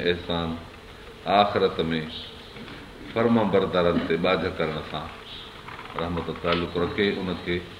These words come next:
رحيم جي معنيٰ سان ظاهر ڪيو ويو. بسم الله الرحمن الرحيم. اهو لفظ،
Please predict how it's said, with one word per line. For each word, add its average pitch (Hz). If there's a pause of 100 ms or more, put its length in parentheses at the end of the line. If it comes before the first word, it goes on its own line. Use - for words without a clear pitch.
(600)
رحيم 120
جي 95
معنيٰ 82
سان 71
ظاهر 69 (100)
ڪيو 60
ويو. 53 (4000)
بسم 101
الله 92
الرحمن 78
الرحيم. 65 (2750)
اهو 113
لفظ، 110